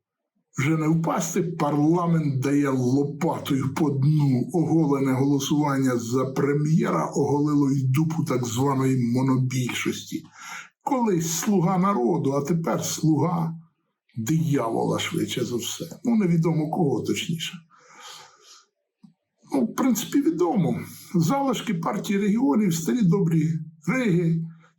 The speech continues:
ті самі, що голосували за, за диктаторські закони Януковича, сьогодні знову в тепленьких залах Верховної Ради, але вже під виглядом нових облич. Хоча не дуже нових,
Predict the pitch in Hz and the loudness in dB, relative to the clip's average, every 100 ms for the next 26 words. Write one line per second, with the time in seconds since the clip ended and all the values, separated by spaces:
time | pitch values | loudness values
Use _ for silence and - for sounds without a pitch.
0 | - 277 208 - 247 202 170 - 156 160 | -2 0 0 -2 0 2 0 2 2 2
1 | 147 185 175 156 139 131 135 143 120 139 | 2 2 2 2 2 2 2 0 0 0
2 | 139 139 - - 139 - - 135 143 - | 0 -2 -4 -2 -2 -4 -2 -2 0 0
3 | 160 135 131 123 104 131 180 220 - 240 | 0 2 0 -2 -2 2 2 2 0 0
4 | 214 165 202 196 - - - - 165 160 | 0 -2 -4 -6 -14 -18 -6 -2 2 2
5 | 131 120 151 180 151 127 135 131 151 131 | 2 2 4 4 2 0 -2 -2 0 -2
6 | 127 123 107 123 135 127 123 - 143 147 | -2 -4 -2 0 2 0 0 -2 -2 0
7 | 170 196 233 240 214 175 165 - - _ | 2 2 2 0 2 2 0 -4 -16 _
8 | _ _ _ _ _ _ - 233 220 165 | _ _ _ _ _ _ -10 -2 0 2
9 | 165 160 170 165 170 165 156 160 151 139 | 2 2 2 2 2 2 2 2 2 0
10 | 165 156 120 104 - - - 311 - 330 | 0 0 -2 -2 -6 -6 -2 -2 -2 -2
11 | - 214 - _ _ _ _ 254 208 180 | -4 -6 -10 _ _ _ _ 0 2 2
12 | 156 160 220 233 196 165 165 | 2 2 2 0 0 0 -4